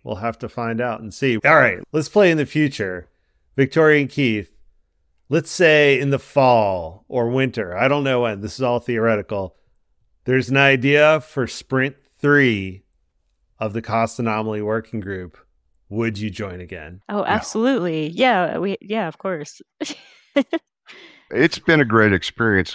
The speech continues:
Speaker 3: I think for me personally, I'm actually considering going to the K P I group just because I see a lot of synergies with what we've done here in the cost anomaly detection,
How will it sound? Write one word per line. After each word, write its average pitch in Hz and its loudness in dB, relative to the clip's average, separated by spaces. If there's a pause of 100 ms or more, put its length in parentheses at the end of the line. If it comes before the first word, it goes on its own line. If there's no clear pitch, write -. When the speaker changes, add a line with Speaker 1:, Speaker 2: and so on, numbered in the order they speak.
(140)
Speaker 3:
I 104 -2
think 101 -4 (280)
for 98 -6
me 92 -4
personally, 95 -6
I'm 85 -4
actually 80 -8
considering 78 -10
going 80 -8
to - -20
the - -16
K 82 -12
P 85 -10
I 85 0
group 247 -8 (500)
just - -6
because - -6 (160)
I 95 -4
see 92 -6
a 87 -4
lot 90 0
of 82 -6
synergies 98 -4
with 95 -8
what - -10
we've 78 -12
done 90 -2 (160)
here 92 -4
in 80 -10
the 76 -14
cost 104 -6
anomaly 135 -2
detection, 143 -6